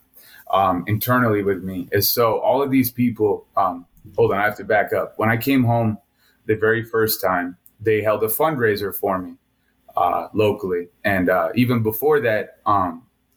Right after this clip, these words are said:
they had a gathering at the airport for me.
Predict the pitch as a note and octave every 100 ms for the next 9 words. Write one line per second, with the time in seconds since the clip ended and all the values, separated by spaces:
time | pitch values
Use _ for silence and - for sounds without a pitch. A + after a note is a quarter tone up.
0 | _ _ _ G#2+ A2+ A2 F#2 G2+ F#2 G#2
1 | B2+ D3+ D#3+ D3 - A2+ - G#2 F#2 F2
2 | - - A#2+ B2+ F3 F#3 - F#3 G3+ G#3+